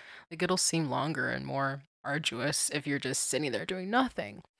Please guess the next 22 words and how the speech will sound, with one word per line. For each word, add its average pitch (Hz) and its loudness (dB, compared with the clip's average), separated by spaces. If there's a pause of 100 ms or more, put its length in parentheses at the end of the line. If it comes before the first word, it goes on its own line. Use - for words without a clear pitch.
(480)
So 175 8
if 185 0
you 208 6
stay 202 10
busy, 170 6
if 165 2
you're 170 0
productive, 170 2
if - -18
you 165 -10
find 175 -2
something 185 -2
to 175 0
do, 185 0
find 180 -4
something 185 0
to - -2
learn, 170 4 (840)
find 202 6
something 196 6
to 185 -2
try, 175 4